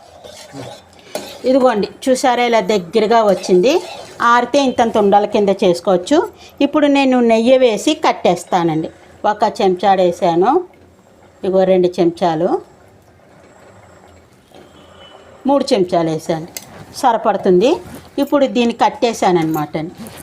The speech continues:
కట్టేశాక ఒకసారి ఇలా కలిపేసి పైన ఒక మూత పెట్టేసి ఉంచుకుంటే చక్కగా మగ్గుతుంది, ఉమ్మగిలుతుంది. ఇగో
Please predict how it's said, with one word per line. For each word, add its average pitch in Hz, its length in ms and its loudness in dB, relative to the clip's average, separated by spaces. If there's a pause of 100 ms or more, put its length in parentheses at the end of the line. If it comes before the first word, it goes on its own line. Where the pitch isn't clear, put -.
(100)
కట్టేశాక 254 540 0 (120)
ఒకసారి 226 400 0
ఇలా 208 120 2 (120)
కలిపేసి 190 540 0 (680)
పైన 269 240 2 (220)
ఒక 233 120 -2 (120)
మూత 226 180 0 (120)
పెట్టేసి 202 440 -2
ఉంచుకుంటే 185 460 0 (640)
చక్కగా 247 360 0 (120)
మగ్గుతుంది, 190 540 0
ఉమ్మగిలుతుంది. 185 680 -2 (580)
ఇగో 214 140 -2